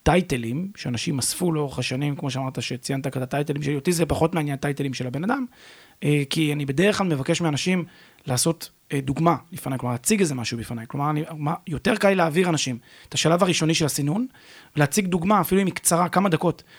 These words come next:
לשמוע את הבן אדם. כשאתה שומע הבן אדם ואתה רואה הוא, איך הוא, אז הטייטלים בצד. ואז יוצא, הרבה יותר קל לי לקבל אנשים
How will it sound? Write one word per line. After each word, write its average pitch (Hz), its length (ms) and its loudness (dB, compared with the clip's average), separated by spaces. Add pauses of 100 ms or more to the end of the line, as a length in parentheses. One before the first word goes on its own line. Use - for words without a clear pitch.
(140)
לשמוע 185 400 2
את 175 100 0
הבן 151 140 0
אדם. 127 240 -6 (580)
כשאתה - 160 2
שומע 165 300 6
הבן 170 140 2
אדם 156 200 -2
ואתה 147 160 -2
רואה 180 300 2
הוא, 208 240 2
איך 208 160 2
הוא, 165 200 0 (460)
אז 139 120 2
הטייטלים 175 440 4
בצד. 139 300 -2 (580)
ואז 180 140 6
יוצא, 202 260 -2 (220)
הרבה 131 200 2
יותר 202 220 4
קל 190 200 4
לי 180 120 2
לקבל 156 400 2
אנשים 196 500 0